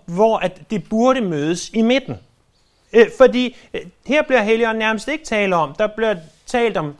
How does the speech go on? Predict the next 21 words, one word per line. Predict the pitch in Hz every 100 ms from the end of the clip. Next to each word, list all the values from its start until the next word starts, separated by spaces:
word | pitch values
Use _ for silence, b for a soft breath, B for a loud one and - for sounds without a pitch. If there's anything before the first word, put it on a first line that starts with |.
| -
Faderen, | 185 214 269 302
der | 233
bliver | 170 151
talt | 185 165
om | 151
Sønnen, | 131 - 226 240 220 262 B B B B
øh, | 190 -
men | 196 190 - _ _ -
Ånden, | 214 294 254 175
han | 180 220
står | - 240 226
derude | 220 214 208 226 202
i |
skyggerne | 202 - 247 262 226 185
et | 147
sted | - 156 156 196 B B
og, | - 175
og, | 180 175
og | 175 185
gemmer | 208 214 233
sig, | 233 196